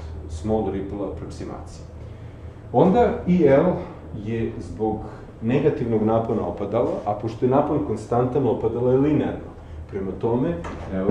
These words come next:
ga, I L koje se linearno spušta od I jedan do I nula. Dakle, i ovde možemo da zatvorimo period. Dakle, V L sam završio, I L sam završio, diodu i prekidač sam završio davno, kao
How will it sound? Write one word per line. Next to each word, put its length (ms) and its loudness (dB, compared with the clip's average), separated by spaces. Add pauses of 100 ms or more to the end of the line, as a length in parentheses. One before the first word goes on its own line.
ga, 260 0 (320)
I 260 -2
L 240 -2 (420)
koje 140 0
se 180 -8
linearno 420 0
spušta 500 -8
od 260 -8
I 100 -4
jedan 320 -4
do 60 -4
I 80 -2
nula. 220 -4 (460)
Dakle, 200 -6
i 80 2
ovde 260 0
možemo 360 -2
da 60 -8
zatvorimo 560 -4
period. 220 -6 (200)
Dakle, 240 -4
V 220 2
L 140 -2
sam 220 -6
završio, 540 -4 (120)
I 100 -2
L 120 0
sam 200 -8
završio, 440 -6
diodu 400 -2
i 140 -4
prekidač 380 -6
sam 180 -8
završio 460 -6
davno, 280 0 (120)
kao 220 0